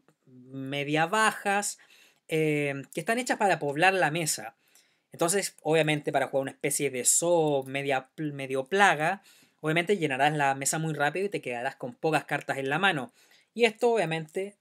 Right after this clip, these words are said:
te va a recuperar toda esa cantidad de recursos, porque si tienes la mesa muy poblada, robarás hasta siete cartas. O sea,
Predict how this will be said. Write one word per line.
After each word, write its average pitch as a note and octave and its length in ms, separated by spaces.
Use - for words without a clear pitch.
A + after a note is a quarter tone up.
te A#2+ 120
va B2 220
a C3+ 280
recuperar B2 600
toda C#3+ 220
esa C#3 160
cantidad C3 360
de C3 40
recursos, C3 640
porque B2+ 200
si - 120
tienes C#3+ 200
la B2+ 100
mesa C3+ 260
muy D#3 320
poblada, F3+ 540
robarás C#3 540
hasta D#3 280
siete C3+ 260
cartas. F#3+ 360
O - 20
sea, C#3 240